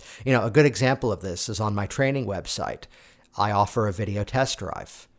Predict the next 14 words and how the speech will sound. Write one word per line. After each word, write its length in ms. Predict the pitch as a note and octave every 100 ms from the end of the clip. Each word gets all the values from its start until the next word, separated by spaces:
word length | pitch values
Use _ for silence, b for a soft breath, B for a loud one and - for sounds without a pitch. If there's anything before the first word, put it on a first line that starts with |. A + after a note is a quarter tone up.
| _ _
Fill 220 | - B2
out 160 | A#2+ A#2+
this 160 | B2 -
form 420 | - A#2+ D#3 F#3+
and 160 | G#2+ G#2+
you 60 |
can 140 | A2 A#2
actually 400 | A#2 - - A#2
see 260 | - B2
some 200 | A2 -
clips 340 | B2 - G#2+ -
from 140 | G#2
the 60 | A#2
class. 580 | - F3+ G#2 - -